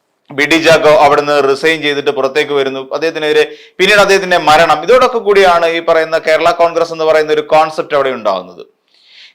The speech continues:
കേരള കോൺഗ്രസിന്റെ സംബന്ധിച്ചിടത്തോളം അന്ന് ഈ പറയുന്ന ആയിരത്തി തൊള്ളായിരത്തി അറുപത്തിനാല് ഒക്ടോബർ മാസം ഒൻപതാം തീയതിയാണ്, ഏ, തിരുനക്കര മൈതാനത്ത് വെച്ചിട്ടാണ്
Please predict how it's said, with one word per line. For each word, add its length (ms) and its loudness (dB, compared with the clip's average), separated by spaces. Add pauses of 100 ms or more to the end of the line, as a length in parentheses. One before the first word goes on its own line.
കേരള 200 4
കോൺഗ്രസിന്റെ 1000 2
സംബന്ധിച്ചിടത്തോളം 1000 0
അന്ന് 400 2 (420)
ഈ 80 2
പറയുന്ന 340 2
ആയിരത്തി 280 4
തൊള്ളായിരത്തി 300 2
അറുപത്തിനാല് 720 2
ഒക്ടോബർ 380 0
മാസം 280 0
ഒൻപതാം 480 2
തീയതിയാണ്, 680 0 (300)
ഏ, 220 4
തിരുനക്കര 480 0
മൈതാനത്ത് 560 0
വെച്ചിട്ടാണ് 380 -2